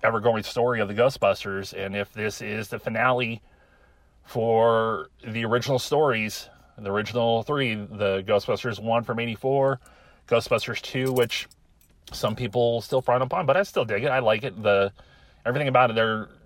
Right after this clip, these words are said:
is too much to talk about on Ghostbusters two. I like those underrated movies. And now with Ghostbusters Afterlife,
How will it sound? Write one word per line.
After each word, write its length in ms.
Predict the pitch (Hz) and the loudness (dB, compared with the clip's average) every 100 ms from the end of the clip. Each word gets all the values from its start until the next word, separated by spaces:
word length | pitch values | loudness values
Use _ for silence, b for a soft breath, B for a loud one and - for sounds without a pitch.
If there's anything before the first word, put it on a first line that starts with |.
| _ - | _ -8
is 220 | 110 - | -8 -6
too 140 | 127 | -2
much 180 | 117 117 | 0 -2
to 60 | - | -2
talk 240 | 131 120 | 0 0
about 180 | 87 87 | 0 -2
on 100 | 87 | -2
Ghostbusters 460 | 92 - 90 - | -4 -4 -10 -12
two. 340 | - 101 98 101 b b - | -12 -8 -8 -10 b b -2
I 60 | 113 | 2
like 220 | 120 117 | 4 2
those 180 | 107 95 | 0 0
underrated 400 | 90 87 85 85 | -4 -8 -10 -10
movies. 340 | 85 85 - | -10 -10 -10
And 140 | 95 98 | -8 -2
now 220 | 101 101 | 2 2
with 160 | 98 | 0
Ghostbusters 500 | 107 101 110 98 101 | 0 0 0 -4 -4
Afterlife, 640 | 107 123 107 98 95 92 | 0 0 0 -2 -2 -2